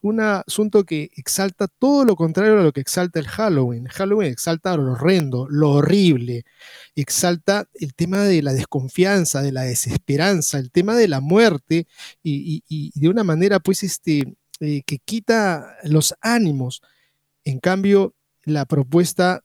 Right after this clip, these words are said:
del cristianismo es una pos-, propuesta de luz, de libertad, de alegría, de gozo, de alabanza a ese Dios que nos ha dado la vida y que en sus, eh, ejemplos más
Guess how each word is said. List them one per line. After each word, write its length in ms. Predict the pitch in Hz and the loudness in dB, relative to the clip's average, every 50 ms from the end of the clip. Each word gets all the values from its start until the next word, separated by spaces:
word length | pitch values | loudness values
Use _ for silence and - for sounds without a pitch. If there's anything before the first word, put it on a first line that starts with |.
| _ _ - | _ _ -2
del 400 | 156 156 160 160 156 156 151 - _ _ _ - 147 131 127 | 0 2 2 2 2 0 -2 -6 _ _ _ -8 -8 -6 -6
cristianismo 800 | - 151 135 - - 147 143 156 175 185 160 135 170 175 175 175 - - _ _ _ - | -4 -4 -4 -2 -2 0 2 2 2 2 2 2 0 0 0 0 -4 -12 _ _ _ -4
es 160 | 156 143 175 | -4 -2 -2
una 140 | 175 170 160 | -2 -4 -4
pos-, 200 | - 139 - - _ | -4 -6 -8 -8 _
propuesta 680 | - 143 139 127 - 160 165 - - - 170 170 - _ - | -6 -6 -4 -2 0 0 -2 0 0 -2 -2 -2 -2 _ -6
de 160 | 131 135 127 | -4 -2 0
luz, 460 | 139 160 175 165 139 127 - - - | 2 4 4 2 2 -2 -6 -10 -8
de 100 | - 143 | -6 -4
libertad, 600 | 135 135 127 135 127 127 - - 156 156 143 135 | -2 -2 -2 -2 -2 -4 -2 -2 -2 0 0 -2
de 100 | 135 139 | -2 -2
alegría, 580 | 139 131 131 131 127 147 175 185 175 151 135 131 | -2 -2 -4 -6 -4 -2 -2 0 0 0 0 0
de 140 | 131 135 135 | -2 0 2
gozo, 400 | 131 175 180 170 151 - - 127 | 4 4 4 4 2 0 -2 -2
de 100 | 127 135 | -2 -2
alabanza 600 | 135 139 139 147 165 190 202 196 185 - 175 156 | -2 -2 0 2 2 2 2 0 -2 -2 -2 0
a 60 | 151 | 0
ese 200 | 165 175 - 170 | 0 0 0 0
Dios 240 | 151 151 165 170 - | 2 2 2 2 0
que 120 | - 175 143 | -2 -2 -2
nos 180 | 139 139 - | -2 -2 -2
ha 60 | 156 | -2
dado 160 | 156 165 170 160 | 0 2 2 2
la 100 | 147 139 | 2 2
vida 320 | 156 175 196 202 208 208 | 0 2 2 0 0 -2
y 140 | 185 151 135 | -4 -6 -6
que 400 | - 151 139 139 143 151 151 147 | -4 -2 0 0 0 -2 -2 -4
en 100 | 139 139 | -4 -6
sus, 400 | - - - 143 135 - - - | -6 -8 -8 -8 -8 -8 -10 -12
eh, 220 | 151 151 147 - - | -10 -12 -14 -12 -12
ejemplos 720 | 156 - - 180 175 175 175 - 180 180 180 - - 160 | -14 -10 -4 -2 -2 -2 0 2 2 2 2 2 -2 -6
más 460 | 147 156 170 185 180 - - - - | -4 -2 -2 -2 -2 -4 -6 -8 -10